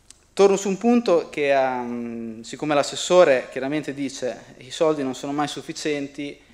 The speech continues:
e quindi il Comune ha messo anche ventimila euro in più rispetto a, al finanziamento ricevuto dalla Regione sulla, sulla disabilità,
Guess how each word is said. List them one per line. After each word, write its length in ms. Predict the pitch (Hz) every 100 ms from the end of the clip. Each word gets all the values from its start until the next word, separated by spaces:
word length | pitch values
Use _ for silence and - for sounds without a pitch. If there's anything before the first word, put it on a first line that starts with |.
| _ _
e 120 | 127
quindi 240 | - 139
il 80 | 127
Comune 300 | 127 131 143
ha 20 |
messo 300 | 131 127 -
anche 220 | 127 127 120
ventimila 500 | 127 127 131 131 135
euro 160 | 131
in 100 | 131
più 220 | 123 139
rispetto 800 | 123 117 - 120 - 123 117 117 _ _ _ _ _
a, 500 | - 113 110 110 107
al 100 | 110
finanziamento 680 | 104 123 123 120 127 131 123
ricevuto 320 | 120 131 131
dalla 180 | 123 120
Regione 480 | 120 117 131 135 127
sulla, 920 | - 120 117 117 117 113 113 117 117
sulla 240 | 117 123 123
disabilità, 880 | 123 123 131 143 147 156 165 -